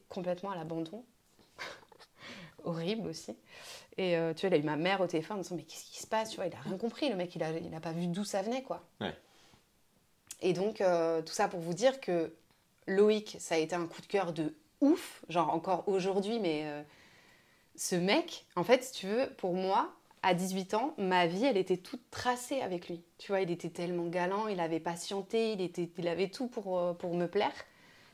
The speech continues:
Speaker 1: Je pensais vivre cette histoire d'amour et en fait, le machin est arrivé, tu vois, il a tout foutu en l'air et donc du coup, ma vie, elle a pris une toute, toute autre trajectoire, quoi. C'est un
Speaker 2: C'est
Speaker 1: truc de
Speaker 2: ouf.
Speaker 1: ouf.
Speaker 2: Et
Speaker 1: Ouais.
Speaker 2: comment tu t'es sortie des griffes de Tito ?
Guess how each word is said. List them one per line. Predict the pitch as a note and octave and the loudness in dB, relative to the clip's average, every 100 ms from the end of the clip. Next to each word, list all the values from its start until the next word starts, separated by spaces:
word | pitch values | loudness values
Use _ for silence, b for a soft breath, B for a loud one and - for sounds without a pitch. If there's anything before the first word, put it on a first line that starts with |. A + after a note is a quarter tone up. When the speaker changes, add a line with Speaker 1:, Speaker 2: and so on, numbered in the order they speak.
| B | B
Speaker 1:
Je | - | -2
pensais | G#3 F#3+ A3 | 0 2 2
vivre | G3 G3 | 2 0
cette | G3 F3+ | 0 -2
histoire | - G3 E3+ | -4 -4 0
d'amour | D#3+ F#3 C4 | 0 2 2
et | F3 | 2
en | E3 | 2
fait, | A3 A3+ - - D#3 D3+ C3 C3 - - B B B B B B - | 0 -2 -8 -14 -8 -6 -6 -6 -8 -12 B B B B B B -8
le | E3+ E3+ | -2 -2
machin | F3 F3 G3 | 0 -2 -2
est | F3 | -2
arrivé, | D#3+ E3 F3 A#3 | -2 -2 0 0
tu | B3 F#3 | -2 -2
vois, | F#3 G#3+ | -2 0
il | F3 | -2
a | D3+ | -2
tout | - | -8
foutu | - F3+ - | -12 -12 -6
en | F3 | -2
l'air | E3 A3+ F#3 | -2 -2 -4
et | |
donc | D#3+ D#3 | -4 -4
du | D#3 | -6
coup, | - | -6
ma | G#3 E3 | -4 -4
vie, | D#3+ | -4
elle | F#3+ | -4
a | D#3 | -4
pris | - F#3 | -8 -10
une | F3+ D#3+ D#3 E3 - - _ _ - | -8 -8 -10 -12 -18 -20 _ _ -10
toute, | A3+ G#3 - | -6 -6 -8
toute | - F#3+ | -12 -4
autre | A3 G#3 E3+ | -4 -2 -4
trajectoire, | - D#3+ E3+ - - - - | -2 -4 -4 -4 -10 -12 -18
quoi. | - - | -18 -8
C'est | E3 E3 | -4 -2
un | D#3+ | -4
Speaker 2:
C'est | - | -4
Speaker 1:
truc | F3+ | -2
de | - | -2
Speaker 2:
ouf. | D#3 - | 0 0
Speaker 1:
ouf. | - - - | -2 -8 -6
Speaker 2:
Et | - | 0
Speaker 1:
Ouais. | F2+ | 2
Speaker 2:
comment | G2 B2 | 2 2
tu | - | 0
t'es | F2+ | -2
sortie | E2+ - F2 | -2 -2 0
des | E2+ | 2
griffes | E2+ F#2 E2+ | 4 4 4
de | D#2+ D#2 | 2 2
Tito ? | - F#2+ | 0 -2